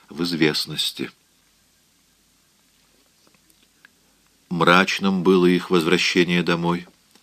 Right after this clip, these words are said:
Тетушка Питти плакала и сморкалась в носовой платок. Мелани сидела бледная, прямая, неподвижная. Потрясенная Скарлетт забилась в угол коляски. Войдя в дом, Скарлетт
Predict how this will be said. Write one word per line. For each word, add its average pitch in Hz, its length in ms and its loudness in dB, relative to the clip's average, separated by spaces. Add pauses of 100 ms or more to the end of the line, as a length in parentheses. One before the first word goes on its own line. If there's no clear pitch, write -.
(840)
Тетушка 143 460 4
Питти 156 460 4
плакала 135 760 4
и 117 160 0
сморкалась 120 800 0
в 95 80 -4
носовой 104 440 2
платок. 92 640 -2 (500)
Мелани 143 540 4
сидела 135 480 6
бледная, 113 680 4
прямая, 117 560 4
неподвижная. 95 880 4 (440)
Потрясенная 143 640 4
Скарлетт 147 640 4
забилась 107 580 6
в - 80 -2
угол 139 240 6
коляски. 135 640 2 (500)
Войдя 80 380 2
в 95 60 -6
дом, 113 240 4
Скарлетт 120 600 0